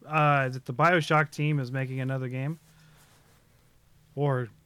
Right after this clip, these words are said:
Speaker 2: is it the team? I d-, I don't even know if it's the same publisher, but they said from the makers of BioShock. So
Speaker 1: Mm-hmm.
Speaker 2: that was a big selling point. It was a pretty flashy, cool trailer that looked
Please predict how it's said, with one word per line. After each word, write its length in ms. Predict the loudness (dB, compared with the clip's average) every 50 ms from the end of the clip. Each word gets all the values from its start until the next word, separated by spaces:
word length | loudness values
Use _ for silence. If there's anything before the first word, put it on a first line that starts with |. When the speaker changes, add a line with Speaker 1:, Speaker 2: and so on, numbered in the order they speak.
| _ _
Speaker 2:
is 160 | -8 -8 -8
it 100 | -8 -10
the 100 | -12 -14
team? 440 | -10 -6 -4 -2 -2 -2 -2 -4 -6 -6
I 80 | -8 -8
d-, 180 | -8 -8 -10 -4 0
I 100 | 2 2
don't 140 | 4 4 4
even 100 | 2 0
know 100 | 0 -2
if 100 | -4 -6
it's 100 | -10 -10
the 60 | -8
same 200 | -8 -6 -6 -4
publisher, 480 | -4 -2 -2 -2 -2 -2 -2 -2 -2
but 120 | -2 -4 -8
they 120 | -10 -10
said 240 | -6 -4 -4 -4 -4
from 140 | -4 -6 -4
the 80 | -4
makers 340 | -4 -4 -4 -4 -4 -6 -6
of 80 | -6 -8
BioShock. 600 | -6 -6 -6 -6 -8 -10 -12 -14 -16 -16 -18 -20 -20 _ _
So 320 | -20 -18 -18 -18 -16 -14 -6 -4
Speaker 1:
Mm-hmm. 160 | -2 -2 -2 -2
Speaker 2:
that 80 | -2
was 140 | -4 -4 -6
a 40 | -6
big 180 | -8 -8 -10 -10
selling 320 | -12 -12 -12 -12 -14 -16
point. 320 | -18 -18 -18 -18 -18 -20 -20 _ _ _ _ _ _ _ _ _ _ _ _ -4
It 60 | 0
was 160 | 0 2 2
a 60 | 2 2
pretty 260 | 2 4 4 4 4
flashy, 520 | 2 2 2 4 4 4 4 2 0 -2 -2
cool 240 | 0 2 2 2 2
trailer 440 | 2 2 2 4 4 4 4 4 2
that 180 | 0 -2 -2
looked 320 | 0 -2 -2 -2 -4 -8